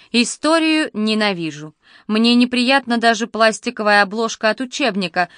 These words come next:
которую пришлось искать в столе за пять минут до выхода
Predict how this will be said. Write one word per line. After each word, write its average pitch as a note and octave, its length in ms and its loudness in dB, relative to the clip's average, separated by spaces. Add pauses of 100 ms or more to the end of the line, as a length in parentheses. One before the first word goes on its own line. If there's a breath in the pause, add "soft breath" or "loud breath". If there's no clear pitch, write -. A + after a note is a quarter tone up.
(120)
которую G3+ 400 -2
пришлось F#3+ 500 -6
искать F#3+ 360 -4
в - 60 -16
столе G#3 440 -2 (240 loud breath)
за F#3+ 280 0
пять G3 280 -4
минут G3 400 -4
до F#3 300 0
выхода F3+ 680 0